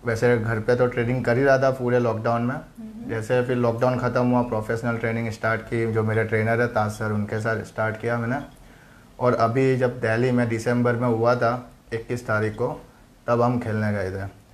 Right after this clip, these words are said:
Speaker 2: जी।
Speaker 1: तो वहाँ पे मैंने, जो madam ने जैसे बताया lifting का, तो वैसे deadlift किया मैंने और full पावर लिफ्टिंग खेला था और bench press किया था, जिसमें bench press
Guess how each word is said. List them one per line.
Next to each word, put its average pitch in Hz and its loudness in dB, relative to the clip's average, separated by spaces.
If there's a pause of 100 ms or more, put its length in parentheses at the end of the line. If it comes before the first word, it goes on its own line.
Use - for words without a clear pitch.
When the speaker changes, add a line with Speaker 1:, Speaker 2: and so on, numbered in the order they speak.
(140)
Speaker 2:
जी। 214 -10
Speaker 1:
तो 120 -4
वहाँ 117 2
पे 131 4
मैंने, 131 2
जो 127 0
madam 123 2
ने 127 -2
जैसे 127 2
बताया 120 4
lifting 113 -2
का, 123 0
तो 120 -6
वैसे 110 -2
deadlift 110 0
किया 120 2
मैंने 120 0
और 113 -2
full 120 0
पावर 113 2
लिफ्टिंग 110 -2
खेला 104 0
था 117 -4
और 127 -4
bench 107 -2
press 107 -6
किया 95 -6
था, 98 -6 (480)
जिसमें 127 0
bench 120 0
press 135 0